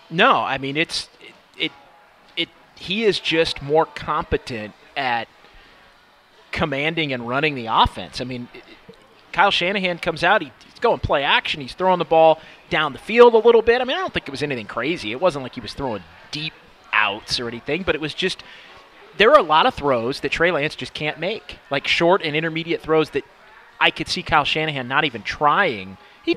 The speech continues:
I thought he threw some, some deep balls pretty well in, against Chicago. He had the, the forty-four yarder, the thirty. Like, he had some,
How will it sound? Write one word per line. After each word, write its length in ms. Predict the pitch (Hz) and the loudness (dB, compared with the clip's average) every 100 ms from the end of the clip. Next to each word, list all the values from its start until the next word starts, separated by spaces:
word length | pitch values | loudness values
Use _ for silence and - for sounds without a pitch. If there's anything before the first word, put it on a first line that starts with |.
| - | -4
I 80 | 277 | -4
thought 160 | 415 392 | -2 -2
he 80 | |
threw 220 | 294 175 170 | -2 -6 -4
some, 260 | 156 143 - | -6 -8 -10
some 160 | - | -10
deep 240 | 135 139 - | -8 -8 0
balls 220 | 135 127 | 2 2
pretty 240 | - 143 | -2 -6
well 340 | 131 127 120 120 | -2 -2 -2 -4
in, 120 | 117 - | -8 -12
against 340 | 135 120 - | -10 -10 -8
Chicago. 460 | 131 - 117 117 160 | -8 -4 -4 -4 -4
He 80 | |
had 120 | 139 123 | -4 -6
the, 80 | - - | -12 -12
the 60 | |
forty-four 500 | - 151 139 - 135 | -6 -4 -4 -4 -2
yarder, 380 | 127 123 127 123 | 2 2 2 -2
the 80 | 110 | -8
thirty. 240 | 135 135 | -8 -6
Like, 160 | 113 160 | -6 -6
he 100 | 330 | -6
had 160 | 381 | -6
some, 180 | - 190 | -8 -12